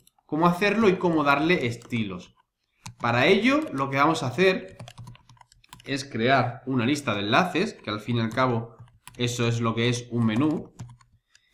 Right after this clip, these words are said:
y vamos a ponerla dentro de un elemento propio de H T M L cinco. Como vimos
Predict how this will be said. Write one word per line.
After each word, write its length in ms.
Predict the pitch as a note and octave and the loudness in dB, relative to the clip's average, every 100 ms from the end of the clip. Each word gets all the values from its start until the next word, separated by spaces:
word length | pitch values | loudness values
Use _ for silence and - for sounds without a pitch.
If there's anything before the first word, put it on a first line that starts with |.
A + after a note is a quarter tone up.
| - - | -16 -4
y 100 | G3 | 0
vamos 340 | G#3+ A3 A3 | 4 4 4
a 300 | G3+ G#3 - - _ _ _ | 0 -2 -4 -18 _ _ _
ponerla 580 | D#3 E3 F3+ F3+ F#3 F3+ | -2 2 2 2 0 0
dentro 760 | D#3 E3 E3 E3+ F#3 F#3+ - _ _ - | 0 0 0 -2 -2 -4 -16 _ _ -18
de 240 | C3+ C3 B2+ | -2 2 4
un 200 | D3 E3+ | 4 4
elemento 840 | D#3 C#3+ D#3+ C#3+ - C#3+ - - _ _ _ _ _ - E3 | 2 2 2 2 -2 -6 -6 -16 _ _ _ _ _ -6 0
propio 340 | D#3 D3+ F3 | 2 4 2
de 80 | D#3 | 2
H 160 | C3 A#2+ | 0 -2
T 100 | B2 | 0
M 200 | A#2+ B2 | 2 2
L 160 | C3+ | 0
cinco. 580 | C3+ A#3+ - G#2 - _ _ _ _ _ - | 2 0 0 -6 -12 _ _ _ _ _ -4
Como 320 | B2 A#2 A2+ | 0 2 2
vimos 540 | C3+ D#3 F3+ - - | 2 2 0 -4 -16